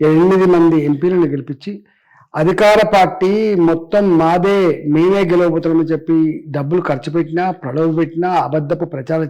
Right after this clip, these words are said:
చేసినప్పటికి కూడా ఈ, ఆ రోజు మాకు ఎనిమిది సీట్లు గెలిచి,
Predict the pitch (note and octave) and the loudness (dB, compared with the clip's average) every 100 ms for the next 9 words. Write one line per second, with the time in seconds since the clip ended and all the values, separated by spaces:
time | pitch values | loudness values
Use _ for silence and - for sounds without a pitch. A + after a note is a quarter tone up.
0 | D3 C#3+ E3+ E3+ F#3 F3 F#3 C3+ - _ | -8 -10 -8 -6 -6 -4 -4 -4 -8 _
1 | _ _ _ _ - E3 G3 F#3 - - | _ _ _ _ -4 -2 0 -2 -6 -4
2 | E3 F3+ G#3+ G#3 G3+ F#3+ E3+ E3 D3 D#3+ | 0 2 2 2 0 -2 -2 -2 2 2
3 | D#3+ - F3+ C#3+ A#2 - | 2 -2 -8 -8 -10 -16